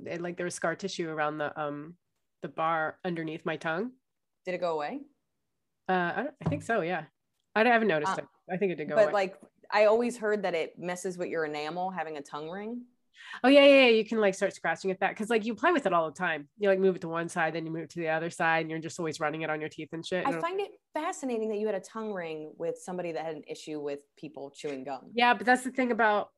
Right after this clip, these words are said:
Speaker 1: my
Speaker 2: If you can do
Speaker 1: misophonia
Speaker 2: it.
Speaker 1: is I find it, <laughs> I find it, it does not bother me.
Speaker 2: Yeah, no, 'cause you have control over it.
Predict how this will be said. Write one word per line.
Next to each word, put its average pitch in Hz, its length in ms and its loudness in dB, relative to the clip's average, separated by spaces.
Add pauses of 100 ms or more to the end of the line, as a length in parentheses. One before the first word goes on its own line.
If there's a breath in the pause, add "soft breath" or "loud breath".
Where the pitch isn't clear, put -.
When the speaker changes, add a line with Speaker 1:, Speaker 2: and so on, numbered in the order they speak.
(120)
Speaker 1:
my 196 160 2
Speaker 2:
If 190 220 2
you 196 120 -4
can 214 140 2
do 214 80 2
Speaker 1:
misophonia 190 100 4
Speaker 2:
it. - 80 0
Speaker 1:
is 190 120 -12
I 196 140 -6
find 190 260 2
it, 190 60 2
<laughs> - 40 -4
I 196 80 2
find - 320 -10
it, - 100 -6
it 175 180 -2
does 170 160 -4
not 160 240 -2
bother 151 260 -4
me. 156 180 -14 (420 loud breath)
Speaker 2:
Yeah, 202 240 2
no, 165 140 -6 (120)
'cause 156 140 -14
you 156 80 -2
have 143 120 -6
control 143 300 -8
over - 140 -14
it. - 80 -14